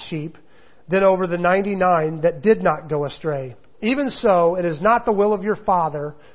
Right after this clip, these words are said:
who is in heaven that one of these little ones should perish. Moreover, if your brother sins against you, go and tell him his fault between you and him alone. If he hears you, you have gained your brother." Like, this, this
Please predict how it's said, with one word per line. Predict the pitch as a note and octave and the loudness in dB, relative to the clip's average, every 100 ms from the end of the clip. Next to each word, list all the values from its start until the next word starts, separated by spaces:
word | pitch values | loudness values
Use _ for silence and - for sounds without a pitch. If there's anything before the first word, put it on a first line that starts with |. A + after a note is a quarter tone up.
| - | -2
who | F#3+ | 2
is | F#3 | 2
in | F#3 | 0
heaven | E3 F3+ F3 E3+ | 0 2 2 2
that | D#3+ E3 | -2 -4
one | E3 A3 A3+ | 0 2 2
of | G#3 | 0
these | G#3 F#3 | -2 -2
little | F#3+ F#3+ | 0 2
ones | F3+ F3 | 2 0
should | - D#3+ | -6 -4
perish. | F#3 F3 D#3+ F#3 | 2 2 2 0
Moreover, | G3+ B3+ G3 D#3+ F3+ - - - | 4 6 6 4 0 -4 -14 -12
if | F3+ | -6
your | A3+ | -4
brother | F#3 A#3 C#4 | 2 4 4
sins | A3+ A3 G3+ | 2 0 0
against | F3 G3 G#3+ - | -2 -2 -4 -2
you, | C#4 E4 | -2 -2
go | F#3+ F#3 | 0 2
and | F3 | 2
tell | F3 G3 | 0 0
him | G#3+ | 0
his | F#3 - | -6 -4
fault | C4+ G#3+ G3 - - - - - - - - | 0 0 -2 -10 -20 -20 -20 -20 -20 -20 -10
between | F3 F3+ G#3 G#3 F#3+ | -6 -4 -2 -2 -2
you | G3 A3+ | 0 4
and | A#3 | 4
him | F#3 G3 | 4 0
alone. | F#3 E3+ C#3+ C3 C3+ | 2 0 -2 -8 -12
If | G3+ | -10
he | F3+ F3 | -6 -2
hears | F#3+ A#3+ F#3+ | 2 2 0
you, | D#3+ E3 E3 - - - | -2 -4 -6 -12 -20 -6
you | F3 | -2
have | E3+ D3 | -2 -2
gained | F3 F#3 D#3+ | -4 -2 -6
your | F3 | -6
brother." | E3 F3 D3 C3+ - - - - - | -2 -2 -4 -12 -20 -20 -20 -18 -12
Like, | E3+ | -4
this, | G3 G3+ F3+ | -2 -4 -4
this | F3+ - | -6 -6